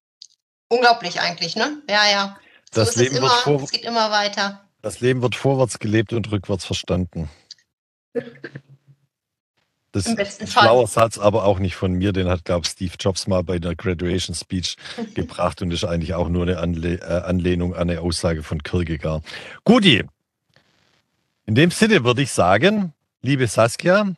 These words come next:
Speaker 2: Frau Doktor Doktor Saskia Biskup, herzlichen Dank für deine Zeit, für deine Einsichten. Sagen ganz lieben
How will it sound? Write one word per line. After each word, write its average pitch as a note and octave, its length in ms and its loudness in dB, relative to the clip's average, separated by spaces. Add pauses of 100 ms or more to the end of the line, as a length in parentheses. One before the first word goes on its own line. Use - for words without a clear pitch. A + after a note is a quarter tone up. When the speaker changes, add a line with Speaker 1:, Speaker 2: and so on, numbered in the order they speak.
Speaker 2:
Frau - 240 -2
Doktor A#2 300 -4
Doktor A2+ 320 -4
Saskia G#2 380 -2
Biskup, A#2+ 500 -4 (380)
herzlichen C3+ 500 0
Dank A#2 240 2
für - 140 -10
deine G#2+ 280 2
Zeit, B2+ 380 0
für - 200 -8
deine G2+ 360 -2
Einsichten. D#3+ 640 -4 (380)
Sagen A#2 360 -2
ganz C3+ 280 0
lieben B2+ 300 -4